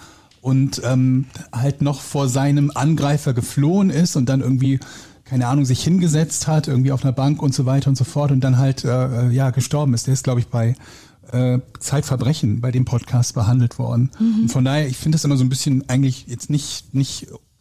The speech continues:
Speaker 1: ungewöhnlich oder andersrum formuliert halt, halt nachvollziehbar, dass die Leute, wenn sie versuchen, jemanden zu töten und der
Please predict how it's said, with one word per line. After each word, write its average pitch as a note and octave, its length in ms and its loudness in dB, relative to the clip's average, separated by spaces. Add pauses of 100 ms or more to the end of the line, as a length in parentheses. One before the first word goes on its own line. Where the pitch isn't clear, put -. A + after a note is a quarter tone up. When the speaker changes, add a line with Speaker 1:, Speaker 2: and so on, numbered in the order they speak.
(520)
Speaker 1:
ungewöhnlich D3 640 2
oder A#2+ 180 -2
andersrum C3+ 380 0
formuliert C3+ 540 0
halt, C3+ 200 0 (460)
halt C3 180 -4
nachvollziehbar, C#3 800 -2
dass B2+ 160 0
die B2+ 120 0
Leute, B2+ 340 0
wenn B2+ 140 2
sie B2 100 -2
versuchen, C3 420 0
jemanden C3 520 0 (420)
zu B2+ 100 -16
töten D#3+ 560 0 (380)
und C#3 160 -2 (240)
der C#3 320 -2